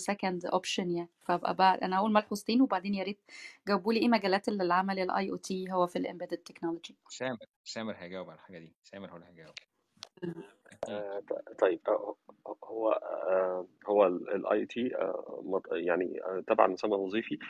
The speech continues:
Speaker 3: في، آه، في حاجات ل-، كذا تخصص له علاقة بال آي أو تي مطلوب هنا في أستراليا.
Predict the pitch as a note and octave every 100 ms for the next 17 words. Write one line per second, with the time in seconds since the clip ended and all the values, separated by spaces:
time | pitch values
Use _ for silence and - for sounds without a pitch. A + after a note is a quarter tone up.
0 | - - - B2 B2+ - F2 F#2 F2+ -
1 | B2 - G2+ A2+ - E2+ E2 - A2 G2
2 | - A#2+ - G#2 G#2 G2+ G#2 G2 - G2+
3 | G2 - G2 F#2+ G2 F#2+ G2+ G2+ - -
4 | A#2+